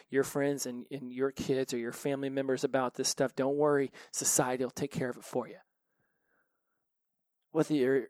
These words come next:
getting ready to go to college and you just found me and you're super pumped, or whether you've already been there a couple years and you're looking to shift some habits, this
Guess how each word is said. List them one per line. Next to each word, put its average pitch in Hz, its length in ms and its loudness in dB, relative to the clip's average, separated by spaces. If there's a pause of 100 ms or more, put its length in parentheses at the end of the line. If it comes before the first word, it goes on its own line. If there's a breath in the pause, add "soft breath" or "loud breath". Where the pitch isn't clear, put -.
(140)
getting 196 220 6
ready 170 200 4
to 147 60 -2
go 160 160 8
to 156 80 2
college 143 520 2 (920 soft breath)
and 143 100 -2
you 127 80 -2
just 160 320 4
found 147 240 4
me 143 200 -2
and 127 80 -4
you're 120 80 -4
super 147 320 0
pumped, - 400 -4 (380 loud breath)
or 139 80 2
whether 135 180 4
you've 127 160 -4
already 147 200 8
been 143 180 4
there 139 140 6
a 131 60 4
couple 135 320 2
years 131 280 0
and 127 80 -10
you're 120 120 -8
looking 127 240 -4
to 113 80 -8
shift - 260 0
some 135 160 -2
habits, 123 480 -8 (880)
this 170 460 2